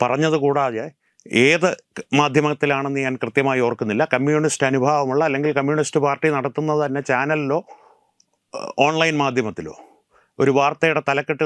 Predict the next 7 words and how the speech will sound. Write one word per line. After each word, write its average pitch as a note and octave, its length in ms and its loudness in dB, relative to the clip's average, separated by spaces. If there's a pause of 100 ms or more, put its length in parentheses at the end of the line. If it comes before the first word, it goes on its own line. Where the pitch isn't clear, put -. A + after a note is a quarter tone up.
തന്നെ G#2+ 180 -6 (580)
ഇന്ന്, E3+ 260 4 (460)
ഇന്നലെ E3+ 260 4
വന്ന D3+ 200 0
വാർത്തയാണ്, A#2+ 340 -2 (380)
മുപ്പത്താറ് G#3 720 0
കോടി D3+ 240 2